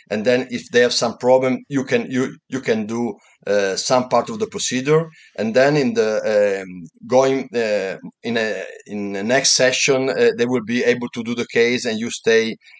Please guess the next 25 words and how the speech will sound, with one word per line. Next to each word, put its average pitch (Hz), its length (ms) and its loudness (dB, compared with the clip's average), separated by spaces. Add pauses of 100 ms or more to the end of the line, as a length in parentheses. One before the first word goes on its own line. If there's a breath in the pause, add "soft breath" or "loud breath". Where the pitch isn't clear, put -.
you 110 100 -8
stay 110 320 0
outside 110 520 2
in 104 100 -6
the 98 100 -4
cath 110 300 0
lab 104 240 0 (160)
just 104 260 -4
to, 107 160 -6 (320 loud breath)
to 104 100 -6
make 104 200 0
some 98 220 -2
suggestion. 95 520 -6
But - 160 0
you 131 140 -2
can 139 180 2
ust-, 127 320 -2
understand 117 720 -2 (400 soft breath)
clearly 143 420 2
for 139 180 -4
the 127 100 -2
beginning 139 640 -2 (320 soft breath)
who 139 120 2
is 127 160 0
able 135 440 4